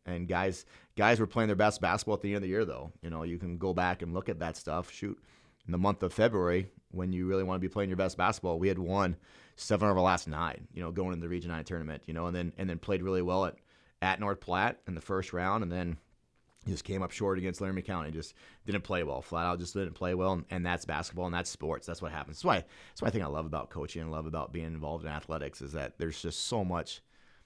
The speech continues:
life things that happen in athletics on a daily basis, too, that just like, "Oh, okay." And then when you're struggling through something, like, you, you can think back on some of that stuff. Like, I,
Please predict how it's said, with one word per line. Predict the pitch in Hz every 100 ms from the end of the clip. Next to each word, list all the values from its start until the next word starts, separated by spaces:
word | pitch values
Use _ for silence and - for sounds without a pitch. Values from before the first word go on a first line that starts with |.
| - -
life | 90 82 78 82 -
things | - 82 82 80
that | 73
happen | 71 69 - 76
in | 71
athletics | 67 - 71 53 71
on | 95
a |
daily | 98 120 117 98
basis, | 82 85 85 - -
too, | - 85
that | 67 76
just | 82 -
like, | 69
"Oh, | 78 71 - _ _ _ _ 85
okay." | 82 69
And | 71 85
then | 90
when | 95
you're | 92 85
struggling | - 92 95 95
through | 92 90
something, | - 90 95
like, | 85 90
you, | 85 85 78
you | 104
can | 95
think | 76 101 76
back | 85 87
on | 90
some | 101 95
of |
that | 92
stuff. | 104 95
Like, | 92
I, | 95